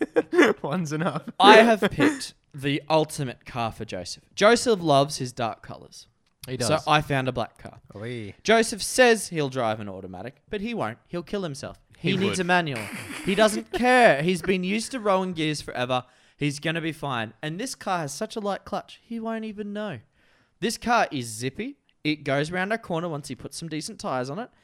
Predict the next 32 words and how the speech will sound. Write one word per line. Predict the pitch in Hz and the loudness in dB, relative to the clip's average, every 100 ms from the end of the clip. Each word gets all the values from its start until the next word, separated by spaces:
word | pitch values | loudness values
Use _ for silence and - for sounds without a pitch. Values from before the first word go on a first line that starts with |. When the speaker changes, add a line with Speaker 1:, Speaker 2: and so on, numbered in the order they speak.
| _ _ - | _ _ -6
Speaker 2:
And | 208 214 240 - | -2 -2 -4 -8
it's | 285 - | -8 -2
a | 294 | -2
hoot. | 277 330 - - _ - | 0 -2 -4 -16 _ -12
It | 139 | -4
has | 139 127 | -4 -4
four | - 143 156 | -6 -2 2
doors, | 160 170 240 220 | 4 4 4 -2
which | 147 | -10
are | 117 | -8
perfect | - 170 180 262 254 _ - - - | -4 0 2 0 -8 _ -20 -18 -8
for | 135 | -4
him | 156 185 226 - _ _ _ - | -2 -2 -4 -12 _ _ _ -4
Speaker 1:
But | 151 | -2
it's | 143 | 2
a | |
Speaker 2:
and | 156 | 4
Speaker 1:
Honda | 175 | 4
Speaker 2:
his | 196 | 2
Speaker 1:
still. | - 190 | 0 -2
Speaker 2:
sister | 196 214 214 _ _ _ _ _ | 2 0 0 _ _ _ _ _
and | 165 170 180 | -2 -2 -2
his | 170 | -4
parents. | - 139 - - - | -6 -6 -8 -16 -6
It'll | 135 | -2
be | 143 | -2
great. | 139 131 90 - - _ _ _ 117 | 0 -2 -2 -8 -20 _ _ _ -10
Okay? | 143 143 226 _ _ _ - - - | -2 -2 -2 _ _ _ -20 -20 -6
It | 165 156 | 0 0
is | 139 | -2
a | |
four-cylinder, | - 170 202 190 175 202 | -2 -2 -2 -4 -4 -6